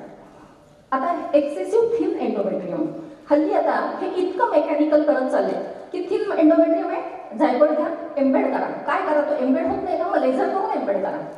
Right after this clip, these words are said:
ते तसं कसं रुजेल? म्हणजे आर-, आर्टिफिशियल, आर्टिफिशियल म्हणजे ठीक, तर त्या एंडोमेट्रियमचा तुम्ही आयुर्वेदिक दृष्टिकोनातून विचार करा. एंडिओ-, एंडोमेट्रियम हेल्दी करा,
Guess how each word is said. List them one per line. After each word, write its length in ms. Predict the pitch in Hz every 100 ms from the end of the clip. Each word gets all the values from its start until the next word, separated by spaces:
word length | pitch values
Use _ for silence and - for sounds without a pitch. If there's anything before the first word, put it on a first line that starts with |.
| - - - -
ते 40 | -
तसं 320 | 349 - -
कसं 240 | 302 - 392
रुजेल? 460 | - - - - -
म्हणजे 180 | 240 - - - 233
आर-, 400 | - - - 220
आर्टिफिशियल, 680 | 202 302 302 311 339 381
आर्टिफिशियल 640 | 480 - - 262 - 311 302
म्हणजे 200 | 359 427
ठीक, 360 | 302 - - - - - - -
तर 60 | 294
त्या 340 | - - 247
एंडोमेट्रियमचा 680 | 247 285 311 302 311 302 -
तुम्ही 260 | 294 294
आयुर्वेदिक 460 | - 262 277 285 -
दृष्टिकोनातून 540 | 277 277 247 214 220
विचार 280 | 208 202 202
करा. 360 | 190 190 185 208
एंडिओ-, 340 | 190 226 226
एंडोमेट्रियम 560 | 220 226 269 262 285 302
हेल्दी 280 | - - 302
करा, 320 | - -